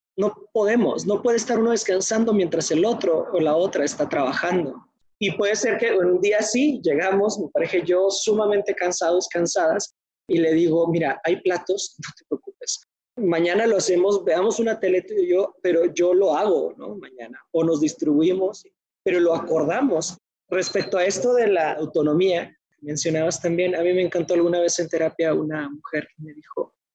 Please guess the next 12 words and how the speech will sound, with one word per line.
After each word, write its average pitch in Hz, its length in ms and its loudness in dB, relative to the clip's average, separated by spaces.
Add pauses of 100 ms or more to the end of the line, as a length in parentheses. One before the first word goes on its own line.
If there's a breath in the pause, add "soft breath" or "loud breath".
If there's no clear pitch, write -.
(160)
"Es 190 120 -2
que 233 100 0
después 202 260 0
de 208 80 2
diez 202 300 2
años 196 240 2
de 175 80 2
no 170 80 0
vivir 180 260 4
en 190 80 0
la 165 120 -2
casa, 170 520 -6